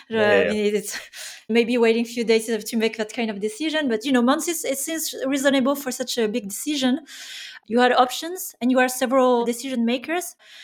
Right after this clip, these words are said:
Speaker 2: The cost of indecision, uh, when it impacts people's lives, uh, it's to not postpone to too long indecision and accepting, uh, along the way that's maybe not the perfect decision. And is there any way a perfect decision?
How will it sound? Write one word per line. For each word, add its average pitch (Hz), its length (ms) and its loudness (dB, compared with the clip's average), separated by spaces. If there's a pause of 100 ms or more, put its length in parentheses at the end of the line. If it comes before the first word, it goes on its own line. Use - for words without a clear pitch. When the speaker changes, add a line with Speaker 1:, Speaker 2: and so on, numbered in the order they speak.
(580)
Speaker 2:
The 226 100 0
cost 302 320 2
of 247 100 -2
indecision, 233 800 -2
uh, 208 80 -4
when 220 160 2
it 226 280 -4
impacts 233 680 -2 (300)
people's 247 500 2
lives, 233 400 0
uh, 190 120 -10 (520)
it's - 280 -4
to 262 80 -2
not 254 400 2
postpone 247 380 0
to 240 120 -6
too 240 160 -4
long 240 220 4
indecision 226 560 0
and 208 180 -2
accepting, 240 680 0
uh, 202 120 -4 (520)
along 233 360 6
the 240 100 2
way 240 460 0 (260)
that's 233 380 0
maybe 233 680 -2 (580)
not 262 240 4
the 262 80 -2
perfect 254 480 2
decision. 254 460 -4
And 226 140 -2
is 240 220 -4
there 240 200 2
any 262 220 2
way 254 260 4
a 226 60 -2
perfect 233 400 -4
decision? 277 460 -6